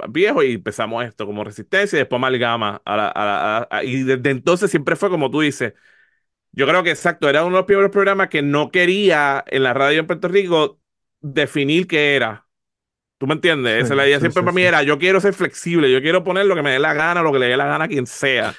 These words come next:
Speaker 2: Bueno, y tampoco, tampoco tú estabas presentando cosas que eran el del mi-, mainstream, que yo creo que era la, el, la validez del programa de, de los catorce años que lo estuvieron haciendo.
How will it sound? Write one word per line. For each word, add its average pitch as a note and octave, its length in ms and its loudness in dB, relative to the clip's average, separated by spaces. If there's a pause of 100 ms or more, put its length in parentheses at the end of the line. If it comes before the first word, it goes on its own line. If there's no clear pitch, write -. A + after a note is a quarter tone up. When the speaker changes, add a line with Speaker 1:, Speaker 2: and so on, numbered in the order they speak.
(120)
Speaker 2:
Bueno, A3 160 2
y F3 60 2
tampoco, D3 440 0
tampoco C3+ 340 -2
tú D#3 80 -10
estabas F#3+ 280 -2
presentando E3 360 -6
cosas E3+ 240 -8
que D#3+ 80 -8
eran D#3 140 -6
el C#3+ 100 -6
del C3+ 200 0
mi-, C3 220 -4
mainstream, C3+ 640 -6
que A#2+ 100 -6
yo A#2 80 -2
creo B2+ 120 -4
que D3 80 -6
era D#3 160 -4
la, C3+ 220 -6
el, B2+ 160 -6
la A#2 200 -8
validez A#2 520 -8
del C#3 300 -6
programa B2 640 -8 (360)
de, A#2+ 440 -6
de A2+ 220 -10
los A2+ 160 -4
catorce A2 360 -8
años C3 240 -6
que B2+ 60 -6
lo A#2 60 -6
estuvieron A2 340 -8
haciendo. A2 460 -10